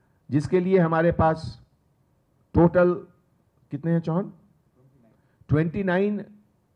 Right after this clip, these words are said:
अ, चेक पोस्ट है, जिसमें स्ट्रेंथ वन इंस्पेक्टर, वन एसआई, टू पीसी and half section of force। डीआरसी बैलेट बॉक्स गार्ड्स के लिए फ़िफ़्टीन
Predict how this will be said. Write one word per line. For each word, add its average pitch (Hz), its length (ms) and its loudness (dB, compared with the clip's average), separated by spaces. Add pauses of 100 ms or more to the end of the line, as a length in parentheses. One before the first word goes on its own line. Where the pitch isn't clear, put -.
(240)
अ, 131 240 4 (1000)
चेक 156 200 -2
पोस्ट 131 300 0
है, 90 240 -8
जिसमें 147 360 -6
स्ट्रेंथ 180 400 -4
वन 160 240 -2
इंस्पेक्टर, 175 600 -4 (540)
वन 160 180 2
एसआई, 175 380 0 (920)
टू 175 120 6
पीसी 165 400 -6
and 151 160 -6
half 127 180 -4
section 139 380 -10
of 120 140 -6 (120)
force। 90 200 -6 (1400)
डीआरसी 190 760 2
बैलेट 160 360 0
बॉक्स 175 320 2
गार्ड्स 156 300 0
के 165 140 -2
लिए 165 240 -2 (1000)
फ़िफ़्टीन 208 560 -2